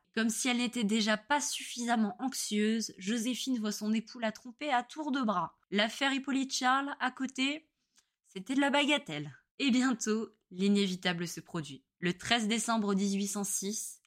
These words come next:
Éléonore de Nuel de la Plaigne, la lectrice de Caroline Bonaparte, donne naissance à un petit Léon, le premier fils naturel de l'empereur. L'année suivante,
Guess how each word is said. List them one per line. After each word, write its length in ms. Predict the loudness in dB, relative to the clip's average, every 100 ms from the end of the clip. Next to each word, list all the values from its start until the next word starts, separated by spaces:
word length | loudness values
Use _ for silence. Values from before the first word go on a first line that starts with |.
| _ 0
Éléonore 640 | 4 4 4 4 4 2
de 120 | 2
Nuel 340 | 2 2 2 2
de 80 |
la 120 | 2 0
Plaigne, 500 | -2 -2 0 0 -4
la 120 | -2 2
lectrice 480 | 2 -2 -2 0
de 80 | 0
Caroline 460 | 0 2 2 0 0
Bonaparte, 720 | -2 -2 0 -2 -2 -10 -20
donne 260 | -10 -4 -2
naissance 400 | -4 -4 -6 -2
à 40 |
un 100 | -4
petit 320 | -4 -8 -8 -4
Léon, 260 | -2 -4 -4
le 100 | -4
premier 320 | -2 -2 0 0
fils 300 | -4 -6 -2
naturel 440 | -2 -2 -2 0
de 100 | 0
l'empereur. 580 | -4 -6 -10 -12 -12 _
L'année 340 | 0 2 2 0
suivante, 640 | 0 0 2 0 -2 -10